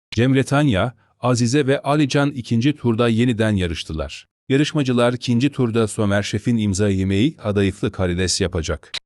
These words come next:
Yarışmacıları zorlu bir tabak bekliyor. En iyi tabağı yapmak için kıyasıya mücadele ettiler.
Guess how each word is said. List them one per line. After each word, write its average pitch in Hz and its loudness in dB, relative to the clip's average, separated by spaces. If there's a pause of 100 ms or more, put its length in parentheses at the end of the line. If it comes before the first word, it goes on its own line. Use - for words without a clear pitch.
Yarışmacıları 135 2
zorlu 117 2
bir 131 2
tabak 113 -2
bekliyor. 82 -6 (260)
En 202 4
iyi 185 2
tabağı 120 0
yapmak 107 -2
için 117 0
kıyasıya 110 0
mücadele 98 0
ettiler. - -10